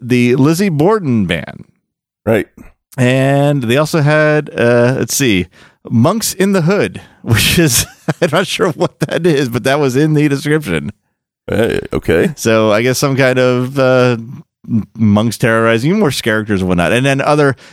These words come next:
Speaker 1: this is also where they put all the other characters that the makeup, that the art and design team, the makeup crew wanted to do, but didn't fit into a house. It seemed like they just, this was their opportunity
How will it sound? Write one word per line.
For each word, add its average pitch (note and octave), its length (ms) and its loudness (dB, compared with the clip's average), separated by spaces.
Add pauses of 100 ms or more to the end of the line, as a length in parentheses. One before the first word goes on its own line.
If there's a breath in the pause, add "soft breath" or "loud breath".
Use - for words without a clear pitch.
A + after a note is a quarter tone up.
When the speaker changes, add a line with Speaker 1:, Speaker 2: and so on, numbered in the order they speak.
Speaker 1:
this D#3 160 0
is D3+ 120 0
also C#3+ 240 0
where C3 120 2
they B2 80 2
put B2 360 0
all B2 180 0
the B2+ 160 2
other A#2 320 2
characters A2 540 0
that G2+ 280 -2
the G#2+ 140 -2
makeup, A2 460 -2
that G2+ 160 -4
the G2+ 140 0
art G#2 260 0
and G#2+ 80 -2
design G2+ 400 0
team, A2+ 200 0
the G2+ 60 2
makeup G2+ 380 0
crew A#2 260 2
wanted A2 280 0
to B2 80 0
do, A#2+ 200 0
but G#2 160 -2
didn't A2 200 0
fit B2+ 120 -2
into A2+ 180 0
a A2 40 0
house. A2+ 240 0
It G2+ 100 -6
seemed A2 220 0
like G2+ 120 0
they G2+ 140 0
just, G2+ 260 -2 (280 loud breath)
this C#3+ 240 2
was C#3 100 0
their B2+ 140 2
opportunity G2+ 720 0